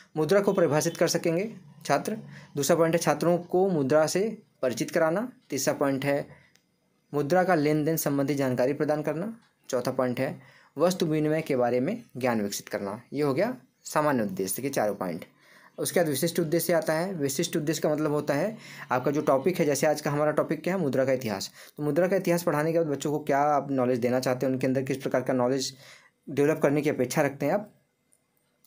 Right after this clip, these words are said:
इसके बारे में यहाँ पे विशिष्ट उद्देश्य में कम से कम दो से तीन पॉइंट, मैक्सिमम पाँच से छः पॉइंट लिख सकते हैं। तो देखिए यहाँ पे लिखा गया विशिष्ट उद्देश्य, यहाँ पे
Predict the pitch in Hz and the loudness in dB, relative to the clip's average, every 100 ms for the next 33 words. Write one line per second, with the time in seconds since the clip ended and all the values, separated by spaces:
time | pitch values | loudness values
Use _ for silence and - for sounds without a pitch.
0 | - - 170 - 185 156 156 143 143 160 | -20 -10 -6 -2 2 2 2 0 0 -2
1 | 131 - 143 131 147 160 160 156 151 151 | -4 -4 -4 -4 -2 -2 -2 -2 -2 0
2 | 127 131 135 135 139 214 208 131 127 143 | 0 0 0 0 0 -2 -2 -2 -2 -2
3 | 117 123 120 117 156 147 - 95 95 92 | -2 -2 -6 -4 -4 -4 -4 -8 -8 -4
4 | 117 120 147 131 139 127 139 147 123 143 | -4 -2 -2 -2 -2 -2 -2 -2 -4 -6
5 | - 160 208 220 247 - _ - - - | -6 -4 -4 -6 -10 -14 _ -20 -20 -20
6 | - - - _ - _ - - 151 147 | -20 -20 -20 _ -20 _ -10 -2 0 2
7 | 240 | -2